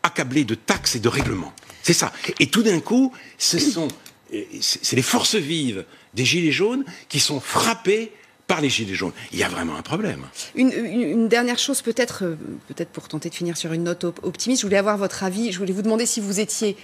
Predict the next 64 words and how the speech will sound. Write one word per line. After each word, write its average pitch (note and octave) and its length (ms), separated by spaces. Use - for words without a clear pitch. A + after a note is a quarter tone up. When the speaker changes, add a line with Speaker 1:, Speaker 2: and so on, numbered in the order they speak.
Speaker 2:
pessimiste A#3+ 500
pour G3+ 140
l'avenir, G#3 340
si - 100
vous F#3+ 140
avez G3 160
peur B3 220
pour A3+ 120
l'avenir, A3 400
ou B3+ 120
si B3+ 340
de A#3+ 100
voir, G#3 520
on F3+ 140
a F#3 100
dit, A#3+ 200
hein, G3+ 120
que G3+ 120
les F3+ 80
Français G3 500
étaient, F#3 240
n'accordaient F3 360
plus F#3+ 140
de - 40
crédit G3 320
aux, F3+ 80
aux E3+ 280
hommes G3 120
et F#3 60
aux F3 60
femmes F3+ 200
politiques, F#3 460
et F#3 80
cetera, A3 300
mais B3+ 180
ils A3 100
sont - 160
quand G#3+ 100
même G3 140
assez - 200
nombreux A3 420
à F#3 60
aller A3+ 140
dans B3 120
le G#3 40
grand G3+ 220
débat, F#3 280
par D#3 160
exemple. D3 220
Il - 40
y F3 40
a - 20
beaucoup F#3 200
de - 40
contributions, F#3 640
il B3 40
y A3 40
a F#3 40
beaucoup F3+ 200
de F#3 80
réunions G3 320
qui G3 120
sont F3+ 180
organisées. E3+ 560